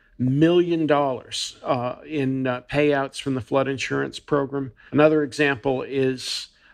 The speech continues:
uh, an individual house in the town of Nags Head on the Outer Banks. Uh, the house was demolished a few years ago, but before it was demolished, it had received payments from the National Flood Insurance Program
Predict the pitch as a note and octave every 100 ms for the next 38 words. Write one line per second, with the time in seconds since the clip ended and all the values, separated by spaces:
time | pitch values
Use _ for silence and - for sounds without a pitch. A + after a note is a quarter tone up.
0 | _ B2+ A#2+ A#2+ B2 D#3 C#3 D#3 D#3 D3
1 | C3 C3 C3 G#2 C#3 D3 D3 - D#3 C#3
2 | C3+ C3 C3 - C#3+ C#3 B2 A#2 C3 D#3+
3 | E3+ D3 C#3 A2+ G#2+ - B2+ B2+ B2 B2
4 | A#2 A2 C#3 C#3+ - - - _ - -
5 | - C3+ B2+ B2+ F3 - E3 A2 C#3+ D#3
6 | F3 F3 - D3 - C3+ B2+ B2+ B2 B2+
7 | B2+ C3 A2 A2+ A#2+ - C#3+ D#3 D#3+ D3
8 | C3+ C#3 C3 C3 C3 C3 - - _ -
9 | - C3+ C#3 D3 C3 B2+ - C#3 C#3 -
10 | - _ _ - D#3 D3+ D3 - C3+ B2+
11 | C3 C3 - C3+ A#2 - D3+ D3 C#3+ D3
12 | C#3+ C3 - C3+ C3+ C3 A#2+